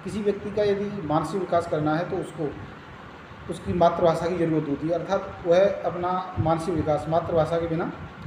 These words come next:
नहीं कर सकता। हिंदी रूपी पौधे को जो पोषण सामाजिक, अकादमिक और औद्योगिक स्तर पर मिलना चाहिए,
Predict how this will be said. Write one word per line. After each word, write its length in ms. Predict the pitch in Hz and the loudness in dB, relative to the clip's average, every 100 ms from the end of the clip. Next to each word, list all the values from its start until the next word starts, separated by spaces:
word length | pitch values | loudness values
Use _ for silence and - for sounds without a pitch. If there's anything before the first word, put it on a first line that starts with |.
| - | -2
नहीं 240 | 151 190 190 | 4 4 6
कर 80 | - | 4
सकता। 340 | - - 123 - - - - - - | 0 -6 -8 -10 -14 -14 -12 -12 -4
हिंदी 220 | 175 202 | 0 2
रूपी 260 | 208 202 214 | 2 0 0
पौधे 320 | 185 170 180 | 2 4 4
को 160 | 175 170 - - - 143 | 2 -2 -6 -14 -12 0
जो 140 | 180 | 2
पोषण 400 | 196 190 180 196 202 | 4 2 2 2 0
सामाजिक, 500 | - 165 165 175 196 - - - - - - - | 0 2 4 4 2 -4 -10 -16 -16 -10 -6 4
अकादमिक 560 | 165 165 170 190 196 180 | 4 6 4 4 0 2
और 180 | 170 - | 2 4
औद्योगिक 480 | 165 175 190 185 175 | 4 6 2 0 -6
स्तर 240 | - 185 | -2 0
पर 120 | 185 | 2
मिलना 260 | 175 165 170 | 2 2 2
चाहिए, 400 | 160 143 156 | 2 2 2